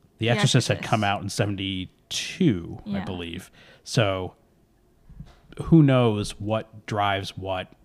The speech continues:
Speaker 1: what causes people to believe that they can do what they think they can do. But there you
Speaker 2: Oh
Speaker 1: go.
Speaker 2: my
Speaker 1: So
Speaker 2: God.
Speaker 1: yeah,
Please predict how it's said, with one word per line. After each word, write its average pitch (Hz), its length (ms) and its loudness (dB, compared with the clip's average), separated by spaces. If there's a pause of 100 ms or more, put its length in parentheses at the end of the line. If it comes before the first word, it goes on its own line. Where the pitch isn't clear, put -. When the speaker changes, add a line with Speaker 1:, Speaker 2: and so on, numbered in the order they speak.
(140)
Speaker 1:
what 110 360 -4
causes 101 380 -6
people 98 320 -8
to 101 100 -8
believe 95 240 -8
that 95 100 -12
they 87 120 -10
can - 160 -10
do 95 140 -10
what 92 280 -12
they 92 140 -12
think - 280 -12
they 92 140 -10
can 101 160 -14
do. 87 300 -14
But - 180 -16 (800)
there 101 160 -4
you 107 100 0
Speaker 2:
Oh 110 40 0
Speaker 1:
go. 127 140 4
Speaker 2:
my 98 60 -2
Speaker 1:
So 98 460 -4
Speaker 2:
God. 269 680 0
Speaker 1:
yeah, 196 240 -4